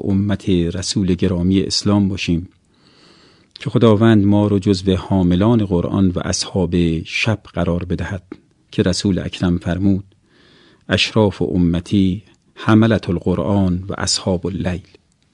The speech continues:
همونطور که خاطرتون هست در طی برنامه‌های قبل آیات اول تا سوم از سورهٔ مبارکهٔ بینه رو با هم مرور می‌کردیم.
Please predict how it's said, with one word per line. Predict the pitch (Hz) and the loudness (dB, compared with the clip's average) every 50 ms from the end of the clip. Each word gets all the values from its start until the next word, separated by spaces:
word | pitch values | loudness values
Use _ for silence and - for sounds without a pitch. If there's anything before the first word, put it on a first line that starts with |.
| _ _ _ _ _ - - | _ _ _ _ _ -2 6
همونطور | - 151 151 131 - 147 135 | 8 8 8 8 6 4 4
که | 127 - - 135 127 123 120 117 110 110 - _ - | 4 6 6 8 8 8 8 6 4 2 0 _ -12
خاطرتون | - - - 117 107 - - 113 101 - 110 107 | -10 -2 0 0 0 2 0 0 0 2 2 2
هست | 104 110 117 120 117 - - - - - _ _ _ _ _ _ _ | 4 4 2 2 2 0 -4 -10 -12 -16 _ _ _ _ _ _ _
در | - 107 101 | 0 0 0
طی | - - - 117 104 104 | 2 2 2 4 4 4
برنامه‌های | 90 92 95 90 92 92 90 87 87 90 85 82 | 2 2 0 2 2 2 2 2 2 0 -2 -4
قبل | - - 95 101 101 101 - 147 - _ _ _ _ _ _ _ _ _ _ _ _ _ _ _ _ _ _ _ _ _ _ _ | -2 -2 0 0 0 -2 -4 -12 -16 _ _ _ _ _ _ _ _ _ _ _ _ _ _ _ _ _ _ _ _ _ _ _
آیات | - 123 117 110 120 113 110 - 123 120 117 117 117 113 107 - - - | 6 6 6 6 4 2 2 2 4 6 6 8 6 6 4 0 0 0
اول | 107 98 95 98 98 120 123 120 117 - | 0 0 2 2 2 4 4 2 0 0
تا | 117 113 110 110 | 0 0 0 0
سوم | 107 - - - - - 98 90 92 98 117 135 147 147 | 0 -2 -2 -2 2 2 2 2 2 2 4 6 6 6
از | 143 131 - | 4 2 0
سورهٔ | - - 117 107 107 110 110 | 0 2 2 4 4 4 4
مبارکهٔ | 101 98 90 82 87 80 85 87 - - 110 107 117 113 113 110 107 104 104 - | 4 2 2 2 0 0 0 -2 0 0 0 2 4 4 4 4 2 2 -2 -2
بینه | 104 98 95 92 85 87 92 90 95 110 | 0 0 2 2 2 2 2 2 4 2
رو | 123 135 123 117 | 2 2 0 0
با | 110 101 98 | 0 -2 -4
هم | 87 85 92 92 92 | -4 -2 -2 0 0
مرور | 87 92 95 98 90 78 | 0 2 2 0 0 0
می‌کردیم. | - 80 - - 82 71 - - - 95 | -4 -8 -6 -6 -6 -6 -6 -10 -12 -12